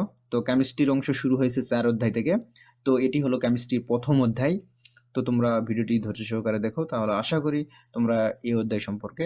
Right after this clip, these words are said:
সম্পূর্ণ বুঝতে পারবে। তো চলো আমরা শুরু করি। তো আজকের অধ্যায়ের নামটি হলো পদার্থের অবস্থা।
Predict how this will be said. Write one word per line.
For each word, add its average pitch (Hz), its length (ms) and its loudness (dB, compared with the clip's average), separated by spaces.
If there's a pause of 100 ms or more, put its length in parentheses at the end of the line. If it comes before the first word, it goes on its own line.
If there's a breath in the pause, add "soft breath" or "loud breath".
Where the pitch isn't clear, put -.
সম্পূর্ণ 101 580 -8
বুঝতে 90 300 -14
পারবে। - 280 -12 (680)
তো 135 60 -2
চলো 143 280 0
আমরা 127 200 2
শুরু 151 240 2
করি। 110 280 -2 (200)
তো 147 80 2
আজকের 170 520 4 (100)
অধ্যায়ের 135 340 0
নামটি 131 360 0
হলো 135 300 -2
পদার্থের 120 420 -4
অবস্থা। 95 460 -10